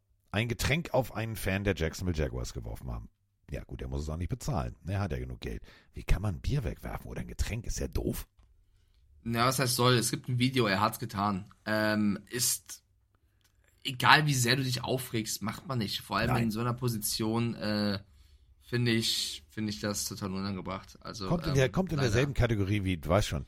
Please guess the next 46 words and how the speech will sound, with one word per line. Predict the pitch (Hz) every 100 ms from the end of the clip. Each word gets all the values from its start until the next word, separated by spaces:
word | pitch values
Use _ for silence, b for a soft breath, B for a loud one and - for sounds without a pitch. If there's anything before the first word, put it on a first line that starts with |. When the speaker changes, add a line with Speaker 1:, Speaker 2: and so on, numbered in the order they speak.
| -
Speaker 1:
der | 85
Speaker 2:
Sollte | 160 220
Speaker 1:
von |
den, | 277
Speaker 2:
bestraft | - 196
Speaker 1:
von | 269
den | 202
Speaker 2:
werden. | 170
Speaker 1:
Colts. | 120 -
Speaker 2:
Sollte, | 147 202 196
Speaker 1:
Ja. | 180
Speaker 2:
bin | 165
ich | 190
ganz | 190 190
ehrlich, | 160 165 -
sollte | 151 165 165
eine | 151
Strafe | 147 139 165 156
nach | 147 151
sich | 147 147
ziehen. | - 135 135 135 123
Ähm, | 104 117 117 113
hat | 131
auch | 135
eine | 123
Vorbildfunktion | 127 135 135 127 127 123 120 120
in | 117
dem, | 117 113
in | 80 107
dem | 113
Fall. | 113 117 110 110 123 b b -
Und | - 107
wenn | 110
man | 113
sowas | 110 104 -
tut, | 117 113
muss | 104 101
man | 104
auch | 98 -
mit | 92
den | 113
Konsequenzen | 143 151 160 110 104 98
rechnen. | 92 - 90 87
In | - 104 107
meiner | 104 101 92
Welt. | 85 82